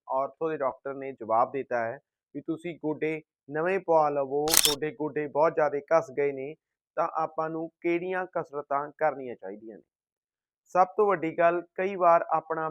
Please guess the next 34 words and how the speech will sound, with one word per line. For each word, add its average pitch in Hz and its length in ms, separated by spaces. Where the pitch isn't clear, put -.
ਬਜਟ 160 460
ਆਪਣਾ 151 380
ਅਲਾਓ 147 320
ਨਹੀਂ 160 180
ਕਰਦਾ 143 360
ਵੀ 147 160
ਆਪਾਂ 143 280
ਆਪਰੇਸ਼ਨ 139 480
ਕਰਾ 131 200
ਲਈਏ। 135 340
ਕਈ 190 180
ਵਾਰ 185 180
ਆਪਾਂ 175 360
ਮਾਨਸਿਕ 156 500
ਤੌਰ 160 300
ਤੇ 175 120
ਨਹੀਂ 175 160
ਆਪਾਂ 151 300
ਸੈੱਟ 143 240
ਹੁੰਦੇ, 139 320
ਪੈਸੇ 151 300
ਵੀ 185 140
ਹੁੰਦੇ 156 220
ਆਪਣੇ 143 360
ਕੋਲ 151 240
ਵੀ 151 120
ਆਪਾਂ 143 260
ਆਪਰੇਸ਼ਨ 135 460
ਕਰਾ 127 200
ਲਈਏ, 139 200
ਆਪਾਂ 143 300
ਨੂੰ 143 120
ਡਰ 127 220
ਲੱਗਦਾ। 127 420